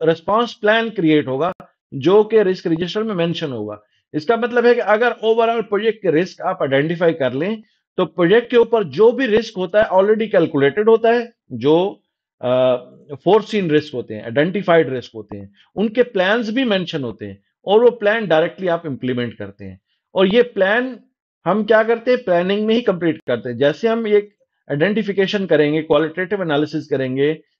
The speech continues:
क्वांटिटेटिव एनालिसिस करेंगे, उसके बाद हम प्लान भी क्रिएट करते हैं। तो वो हम सारे इंशाल्लाह देखते हैं नेक्स्ट स्लाइड्स में। Risk report provide summary of information, provide summary of information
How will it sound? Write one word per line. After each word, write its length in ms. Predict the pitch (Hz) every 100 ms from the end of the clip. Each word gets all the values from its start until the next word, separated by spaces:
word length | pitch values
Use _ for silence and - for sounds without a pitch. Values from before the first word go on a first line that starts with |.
| _
क्वांटिटेटिव 600 | 156 175 180 208 208 185
एनालिसिस 360 | 160 143 143 143
करेंगे, 180 | 165 208
उसके 240 | 196 208
बाद 200 | 196 185
हम 100 | 147
प्लान 300 | 143 147 165
भी 100 | 151
क्रिएट 340 | 143 120 107 -
करते 240 | 98 104
हैं। 140 | 104
तो 80 | 151
वो 80 | 165
हम 140 | 190
सारे 480 | 175 180 196 214 214 _ _ -
इंशाल्लाह 400 | 135 131 160 190
देखते 320 | 151 139 -
हैं 80 | 160
नेक्स्ट 240 | 143 135
स्लाइड्स 340 | 127 113 104 101
में। 120 | 101 - _ _ _ _ _ _ _ -
Risk 180 | 233 -
report 440 | 240 220 226 220 170 -
provide 320 | 185 202 240
summary 500 | 196 - 202 226 254
of 80 | 240
information, 640 | 208 190 175 185 - 135 95 _ _ _ _ _ _ _ _ _ _ _ _ _ _ _ _ _ _ 160
provide 240 | 196 240
summary 480 | - 202 202 240 247
of 60 |
information 720 | 240 214 185 170 190 233 247